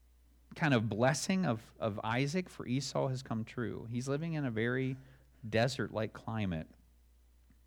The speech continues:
So God had to move Esau from the promised land so that Jacob could possess the land as the covenant carrier.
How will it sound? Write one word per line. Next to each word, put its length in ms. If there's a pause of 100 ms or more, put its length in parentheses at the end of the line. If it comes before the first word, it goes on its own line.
(640)
So 160
God 240
had 140
to 60
move 300
Esau 420
from 200
the 60
promised 440
land 220
so 100
that 140
Jacob 360
could 200
possess 400
the 80
land 260
as 140
the 60
covenant 460
carrier. 500